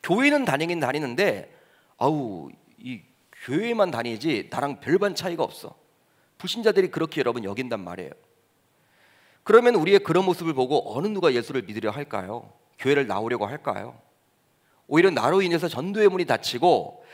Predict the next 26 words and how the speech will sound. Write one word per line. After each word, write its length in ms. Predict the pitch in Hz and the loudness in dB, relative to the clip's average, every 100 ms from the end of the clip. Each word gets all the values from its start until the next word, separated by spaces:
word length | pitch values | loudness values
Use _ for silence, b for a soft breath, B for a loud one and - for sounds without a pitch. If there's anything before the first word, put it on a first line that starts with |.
| B | B
전도의 400 | - 135 214 226 | -6 -2 -2 -2
길이 200 | 170 160 | -2 -4
막히게 420 | 131 - - 147 139 | -6 -10 -12 -6 -6
되는 240 | 101 120 | -6 -8
것이죠. 340 | 87 - - _ _ _ _ _ _ _ _ _ B B B B | -10 -10 -16 _ _ _ _ _ _ _ _ _ B B B B
안타깝게도 640 | - 190 262 240 208 196 | 2 4 4 4 4 2
나라는 400 | 190 135 196 196 | 4 4 4 2
존재가 560 | 151 151 156 156 175 123 | -2 0 2 6 6 4
우리 240 | 123 170 | 2 -2
주님의 280 | - 147 156 | -2 0 0
복음 380 | 151 151 254 240 | 0 -4 -4 0
전도 240 | 202 180 | 0 0
사역의 580 | 165 - 208 190 175 170 | -2 -2 0 2 2 0
걸림돌이 560 | - - 285 269 220 175 | 4 6 6 4 0 0
되는 220 | 113 139 | -2 -6
겁니다. 320 | 156 62 - - _ _ _ _ _ _ _ _ _ - - - | -10 -12 -20 -20 _ _ _ _ _ _ _ _ _ -20 -16 -2
여러분, 260 | 131 147 | 0 0
이것만큼은 840 | 117 123 208 220 202 - 160 147 135 | -4 0 2 4 2 0 -6 -6 -6
우리가 240 | 113 120 - - | -4 -4 -6 -10
피해야 280 | - 247 233 | -8 -4 -2
되지 220 | 185 151 | -2 -4
않을까요? 480 | - 95 - 85 180 _ _ _ _ _ _ - | -10 -12 -14 -16 -18 _ _ _ _ _ _ -8
여러분, 200 | 117 110 | -6 -6
어떻게 280 | 117 208 180 | -8 -4 -4
생각을 300 | 139 110 110 | -2 -4 -6
하십니까? 500 | - 127 87 - | -8 -12 -14 -18